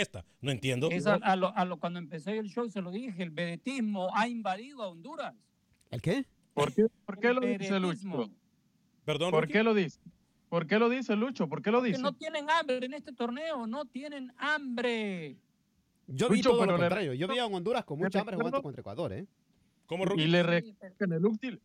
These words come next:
Speaker 4: en el último hexagonal, es decir, en los últimos partidos oficiales de Honduras en eliminatoria, cerró bien la segunda vuelta también.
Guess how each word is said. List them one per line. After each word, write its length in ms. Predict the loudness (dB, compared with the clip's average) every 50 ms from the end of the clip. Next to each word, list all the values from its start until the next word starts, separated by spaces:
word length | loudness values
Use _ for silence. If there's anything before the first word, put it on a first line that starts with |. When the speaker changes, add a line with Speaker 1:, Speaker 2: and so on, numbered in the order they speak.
| _ _ -10
Speaker 4:
en 120 | -6 -2
el 120 | 0 2 4
último 460 | 4 2 2 0 2 4 4 4 4
hexagonal, 840 | 2 -2 -4 -4 -2 0 0 2 0 0 0 2 4 4 4 2 2
es 80 | 0
decir, 280 | -2 -2 -2 -2 -2 -2
en 80 | -2 -2
los 120 | -2 -2
últimos 280 | -2 -2 0 0 0 0
partidos 360 | -2 -4 -2 -2 0 0 0
oficiales 400 | 0 -2 -4 -2 0 2 4 4
de 60 | 4
Honduras 360 | 4 4 4 6 6 6 4 2 _ _ _ _
en 140 | -4 -2 0
eliminatoria, 640 | 0 2 2 2 2 2 2 4 4 4 6 4 4
cerró 360 | 4 4 2 4 6 4 4
bien 420 | 4 6 6 6 6 6 4 4 2
la 100 | 0 0
segunda 400 | 0 0 -2 0 0 2 2 4
vuelta 420 | 4 4 2 2 2 0 0 -2
también. 460 | 0 0 0 0 0 -2 -4 -6 -10